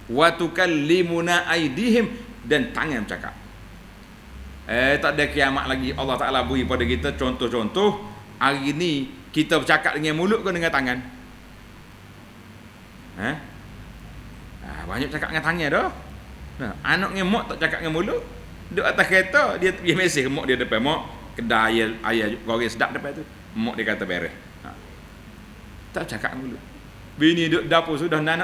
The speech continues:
atas mesej kat tok lelaki. Sa-, masuk makan nasi siap dah ni. Tok lelaki dia bakar tangan gini. Tak gigi, duduk main masak depan. <laughs> Gitulah maknanya, ni tanda-tanda kiamat. Masya Allah, tabarakallah. Allah kata apa?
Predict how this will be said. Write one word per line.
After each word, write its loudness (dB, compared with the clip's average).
atas 2
mesej 0
kat 0
tok -6
lelaki. -4
Sa-, -4
masuk -2
makan 0
nasi 0
siap 4
dah 2
ni. -4
Tok -10
lelaki -2
dia 0
bakar 4
tangan -2
gini. -6
Tak -4
gigi, -2
duduk -2
main 2
masak -6
depan. -10
<laughs> -10
Gitulah 4
maknanya, 2
ni -2
tanda-tanda 0
kiamat. -10
Masya 2
Allah, 2
tabarakallah. 2
Allah 4
kata 2
apa? 0